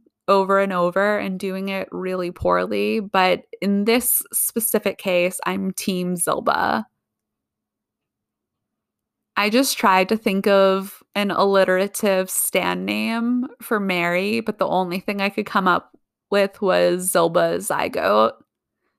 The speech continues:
which is frankly appalling. Anyways, during this time, Robin is defending Mary with her life while everyone else just continues to rip her apart.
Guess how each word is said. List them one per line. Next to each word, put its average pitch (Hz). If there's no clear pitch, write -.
which 190
is 202
frankly 185
appalling. 196
Anyways, 208
during 226
this 185
time, 226
Robin 208
is 240
defending 220
Mary 202
with 214
her 226
life 180
while 185
everyone 190
else 175
just -
continues 180
to 185
rip 185
her 175
apart. -